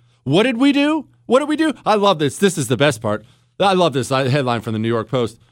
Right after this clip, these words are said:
"U S reportedly negotiating with the Taliban to avoid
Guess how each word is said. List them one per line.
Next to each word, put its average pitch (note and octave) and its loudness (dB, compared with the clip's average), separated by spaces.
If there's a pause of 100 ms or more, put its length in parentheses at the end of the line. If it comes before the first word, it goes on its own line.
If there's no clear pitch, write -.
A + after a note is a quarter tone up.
(520)
"U A#3 4
S A#3+ 0
reportedly G3 2
negotiating G3+ 2
with G3+ 0
the G3 0
Taliban D3+ 2 (400)
to A#3 6
avoid A3 2